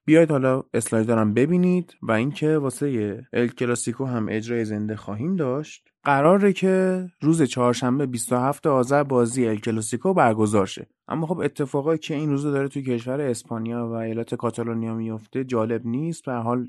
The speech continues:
شلوغیه و مردم ریختن بیرون و این داستانا و مخصوصاً روز ال کلاسیکو هم می‌خوان شلوغ بکنن. تیم رئال از امنیت بازی مطمئن نیست، برای همین ممکنه بازی تعلیق شه. حالا ما بلیت فروشی رو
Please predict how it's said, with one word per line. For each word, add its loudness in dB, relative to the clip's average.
شلوغیه -6
و -10
مردم -6
ریختن -8
بیرون -6
و -6
این -6
داستانا -6
و -4
مخصوصاً -2
روز -4
ال -2
کلاسیکو -8
هم -4
می‌خوان -2
شلوغ -4
بکنن. -6
تیم -2
رئال 4
از -2
امنیت 2
بازی 0
مطمئن -2
نیست، -2
برای 4
همین -2
ممکنه -2
بازی -2
تعلیق 0
شه. -8
حالا 2
ما 2
بلیت -4
فروشی -2
رو 2